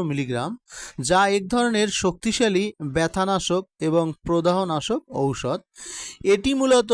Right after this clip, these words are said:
এনএসএআইডি গ্রুপের অন্তর্ভুক্ত, অর্থাৎ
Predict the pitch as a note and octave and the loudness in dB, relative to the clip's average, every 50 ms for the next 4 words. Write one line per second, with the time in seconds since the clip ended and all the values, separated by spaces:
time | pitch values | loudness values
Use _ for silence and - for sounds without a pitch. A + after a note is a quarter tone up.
0 | A3+ A3+ A3 - _ _ - F#3 G3 G3 G3 G#3 G#3 F#3+ - - _ - F3+ F#3 | 2 2 2 0 _ _ -2 0 0 2 0 0 0 0 -2 -4 _ -4 0 0
1 | F#3 F#3 F#3+ F#3 G3 G3+ F3+ D3 E3+ F3+ F#3 F3+ E3+ F#3 F3+ F#3 F3+ - _ - | 2 2 2 2 0 -2 -2 0 0 0 0 0 2 2 2 2 0 -2 _ -4
2 | D#3+ D#3+ E3 E3+ F3 G#3+ A3 A3 G3 F3+ G#3+ A3 - _ - F3 F3+ F3 F3 - | -2 -2 -2 0 0 2 2 2 2 0 -2 -2 -4 _ -4 -2 0 0 -2 -4
3 | _ - - E3 F3+ G#3 G3 - - G3 F3+ F3 F#3+ | _ -4 2 2 4 2 2 0 -2 0 0 0 0